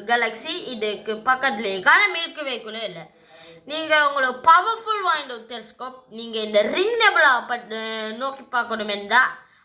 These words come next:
போய் பார்த்து அந்த ஸ்பைரல் கேலக்சியான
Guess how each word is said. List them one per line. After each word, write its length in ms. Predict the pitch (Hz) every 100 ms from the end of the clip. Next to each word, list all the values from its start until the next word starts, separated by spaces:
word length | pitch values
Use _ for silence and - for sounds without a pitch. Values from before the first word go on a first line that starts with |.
| _ 269
போய் 180 | 269 254
பார்த்து 520 | 277 269 247 - 262 277 - _ _ _ _ -
அந்த 220 | 220 226 214 208
ஸ்பைரல் 580 | 208 - 311 370 440 381
கேலக்சியான 600 | 269 262 240 - 262 233